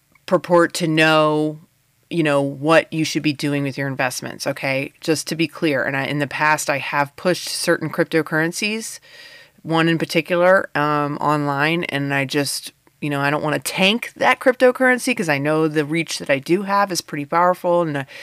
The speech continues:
just by the, you know, the wave of a hand, I could tank this,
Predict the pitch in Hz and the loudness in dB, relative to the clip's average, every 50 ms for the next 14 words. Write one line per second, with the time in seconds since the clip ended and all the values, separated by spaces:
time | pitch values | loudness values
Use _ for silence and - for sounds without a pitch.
0 | - - - - - 160 156 - - 151 151 147 151 147 147 - - - 147 151 | -16 -18 -18 -14 -6 -6 -6 -4 -2 -2 -2 0 -2 -2 -2 -4 -8 -6 -4 -2
1 | 147 143 139 135 135 135 - - - - - - - - - - - _ - 151 | -2 -2 -4 -4 -6 -8 -10 -14 -20 -20 -20 -20 -20 -20 -20 -20 -20 _ -4 -4
2 | 151 143 160 170 175 175 160 165 143 156 151 135 135 170 190 196 202 202 208 196 | 0 4 6 6 6 6 6 4 2 2 0 0 0 0 2 4 6 4 4 4
3 | 170 160 - - 170 143 - - - - 170 170 170 170 - - 175 175 170 - | 4 2 0 -2 -8 -6 -6 -8 -4 -2 0 0 0 -2 0 2 2 2 2 0
4 | - - - - | -4 -4 -6 -8